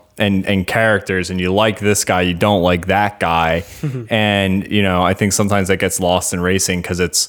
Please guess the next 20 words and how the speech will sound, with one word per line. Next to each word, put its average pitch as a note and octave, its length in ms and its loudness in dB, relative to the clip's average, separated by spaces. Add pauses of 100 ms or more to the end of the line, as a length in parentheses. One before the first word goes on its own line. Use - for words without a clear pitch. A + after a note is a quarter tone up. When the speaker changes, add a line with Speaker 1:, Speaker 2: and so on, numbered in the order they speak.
(300)
Speaker 1:
Ferrari, G2 520 2
it's - 260 -4 (260)
car F#2 300 2
versus F2 340 -2
car, E2+ 640 2 (440)
manufacturer G2+ 600 0
Speaker 2:
Yep. F#2+ 60 -2
Speaker 1:
versus F#2 240 -4
manufacturer, A2 840 2
but, F#2+ 460 0
you G#2+ 80 2
know, F#2+ 200 2
really A2 300 4
people G2 340 2
just F2+ 180 -2
want F#2 360 -2
peoples G2+ 500 2
and F2+ 160 0
the E2+ 60 -2
story F#2 720 2